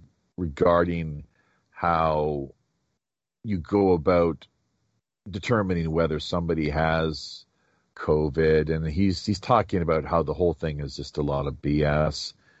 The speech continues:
And, uh, if I've, if I know who it is, she's, she's, she's, uh, referring to, that, uh,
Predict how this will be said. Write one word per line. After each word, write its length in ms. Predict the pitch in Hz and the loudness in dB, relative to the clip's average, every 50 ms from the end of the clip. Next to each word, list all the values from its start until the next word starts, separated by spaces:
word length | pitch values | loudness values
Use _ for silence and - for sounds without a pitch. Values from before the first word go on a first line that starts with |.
| _ _ _ _ _ _ _ _ _ - | _ _ _ _ _ _ _ _ _ -4
And, 520 | 82 76 76 73 73 73 73 69 65 - | 0 0 2 2 0 0 -2 -4 0 2
uh, 320 | 78 76 76 76 73 69 69 71 73 - - | 4 4 4 4 2 2 0 -4 -8 -8 -6
if 200 | 80 78 - - | -6 -2 0 2
I've, 220 | 78 76 69 67 | 2 2 2 0
if 360 | 71 78 78 - - - - | -2 -4 -6 -6 -10 -10 -8
I 180 | - 69 78 73 - - 82 78 - _ _ _ | -4 -4 -4 -4 -4 -6 -8 -10 -10 _ _ _
know 420 | 117 98 95 90 87 85 85 85 80 | -6 0 2 6 6 8 8 8 6
who 160 | 76 82 82 | 6 6 6
it 80 | 76 78 | 6 6
is, 140 | 78 76 | 4 4
she's, 720 | - - - 76 76 69 - - - - - - - - _ _ _ _ | 2 -2 -2 -2 -2 -2 -4 -8 -12 -14 -16 -18 -20 -20 _ _ _ _
she's, 340 | - - - 76 76 69 - - - - - | -18 -12 -10 -8 -8 -10 -10 -14 -18 -16 -16
she's, 480 | - - - - 73 69 65 62 64 69 | -14 -14 -12 -10 -8 -8 -8 -8 -6 -6
uh, 380 | 67 64 64 58 53 60 65 - - _ _ _ _ _ _ - | -4 -4 -4 -4 -4 -6 -8 -12 -16 _ _ _ _ _ _ 2
referring 460 | 80 82 - 139 143 120 90 78 69 | 2 4 6 6 6 6 6 4 2
to, 300 | - 76 73 69 69 69 - _ _ _ _ _ _ _ _ _ _ _ _ _ _ _ - | 2 0 0 2 0 -2 -6 _ _ _ _ _ _ _ _ _ _ _ _ _ _ _ -12
that, 420 | - 71 65 64 67 - - - | -10 -10 -10 -10 -12 -16 -14 -10
uh, 320 | 73 71 65 52 58 65 | -8 -8 -6 -8 -8 -10